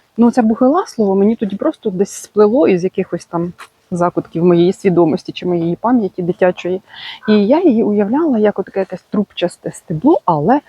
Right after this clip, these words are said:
такі лопаті зелені листки. Проте тут, як ми бачимо, немає ніяких лопатих зелених листків. Тут от такі ось листочки. Але це справді бугела, і вона справді підсмерджує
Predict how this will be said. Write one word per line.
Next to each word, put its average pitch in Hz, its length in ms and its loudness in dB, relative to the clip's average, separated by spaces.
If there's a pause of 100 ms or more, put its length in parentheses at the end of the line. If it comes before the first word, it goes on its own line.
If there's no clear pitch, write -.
(240)
такі 175 200 -8
лопаті 226 880 0
зелені 196 500 2
листки. - 500 -10 (540)
Проте 349 500 2
тут, 240 220 -2
як 170 120 0
ми 175 120 0
бачимо, 170 400 -2
немає 175 320 2
ніяких 165 360 -2
лопатих 170 420 -2
зелених 175 400 0
листків. - 380 -2 (600)
Тут - 180 -8
от 147 120 -2
такі 254 220 -6
ось 381 160 -10
листочки. - 540 -4 (1500)
Але 202 200 2
це 190 120 -8
справді 175 380 -2
бугела, 220 460 0
і 220 60 2
вона 214 200 0
справді 262 400 0
підсмерджує 202 800 0